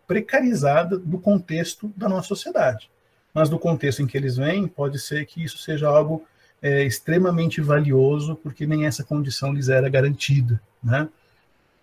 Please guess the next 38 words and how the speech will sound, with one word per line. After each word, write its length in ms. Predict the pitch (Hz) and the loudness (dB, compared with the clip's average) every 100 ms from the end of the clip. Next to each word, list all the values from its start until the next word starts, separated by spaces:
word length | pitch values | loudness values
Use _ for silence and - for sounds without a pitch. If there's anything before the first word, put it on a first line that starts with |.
| _ - | _ 4
E 120 | 175 | 8
aí 140 | 165 | 8
o 60 | 180 | 6
que 120 | 175 | 2
você 260 | 170 160 117 | -2 0 -2
tem? 340 | - 131 123 135 | 0 0 0 -2
Você 360 | 139 131 - | 0 0 -2
tem 420 | 165 - 151 175 | -6 0 2 2
a 80 | 214 | 4
moradia 540 | 214 311 285 151 185 202 | 4 4 0 0 0 2
novamente 720 | 202 220 294 233 175 185 - | 4 4 2 0 -2 -4 -8
como 220 | - 285 | -8 -4
um 60 | |
elemento 800 | 311 359 311 214 208 311 349 349 359 _ | -2 -2 0 2 0 -4 -6 -10 -16 _
financeiro, 840 | - 339 370 370 - 359 247 262 - | -2 0 0 0 2 2 0 -4 -10
como 160 | - 175 | -4 -2
uma 80 | 180 | 0
questão 260 | 220 214 | -2 0
de 60 | 202 | 4
mercadoria. 720 | 202 196 220 233 233 220 208 - _ _ _ _ _ - _ _ | 4 4 2 2 0 -2 -4 -8 _ _ _ _ _ -20 _ _
Como 240 | - 214 214 | 2 4 6
é 100 | 247 | 2
que 140 | 247 | 0
eu, 80 | 247 | -2
sendo 260 | - 190 180 | 0 0 2
uma 140 | 175 | 2
mão 180 | 170 190 | 4 4
de 100 | 170 | 6
obra 140 | 175 | 4
estrangeira, 640 | 180 - 190 170 127 120 120 | 4 -2 0 0 2 2 2
já 160 | 135 | 0
com 100 | - | 0
uma 140 | 175 156 | 0 0
dificuldade 800 | 175 190 202 190 143 127 123 | -2 -6 -4 0 2 2 2
do 120 | 131 127 | -4 -4
processo 460 | 143 - 175 - | -4 0 0 0
cultural, 640 | - 190 - 196 143 160 - | -6 -6 0 4 6 6 2
idiomático, 960 | 139 143 180 190 160 113 - - 127 | -4 0 2 2 0 -2 -8 -12 -12